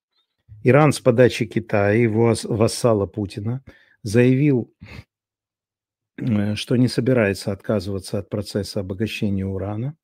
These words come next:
Хуситы не собираются прекращать священную войну против Израиля и С Ш А. Хамас не собирается уходить из Газы, а Израиль продолжает войну против него. Ну, э, против, э,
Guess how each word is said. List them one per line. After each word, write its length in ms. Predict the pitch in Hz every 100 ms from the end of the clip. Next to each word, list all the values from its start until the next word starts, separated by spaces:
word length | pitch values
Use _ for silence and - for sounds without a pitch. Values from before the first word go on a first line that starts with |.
| _ _ _
Хуситы 580 | - 139 - 170 143 113
не 280 | 117 143 147
собираются 680 | - 110 117 110 104 - -
прекращать 760 | 104 101 - 110 - 117 -
священную 680 | - 110 98 - 110 107 98
войну 300 | 104 101 98
против 340 | - 104 107
Израиля 480 | 101 95 104 95 92
и 60 | 90
С 20 |
Ш 200 | - 131
А. 100 | 143 _ _ _ _
Хамас 500 | - 139 160 156 -
не 320 | 147 170 143
собирается 640 | - 110 107 104 95 -
уходить 480 | 107 - 107 98 -
из 120 | 101
Газы, 420 | 95 113 131 156 160 - _
а 160 | - 113
Израиль 420 | 98 135 156 156
продолжает 920 | - 120 107 113 98 95 139 165 160
войну 520 | 110 101 107 135 160 _ _ _ _ _
против 420 | 101 120 - 117
него. 380 | 107 98 82 - _ _ _ _
Ну, 440 | 120 117 101 95 92
э, 20 |
против, 560 | 101 110 - 95 _
э, 140 | -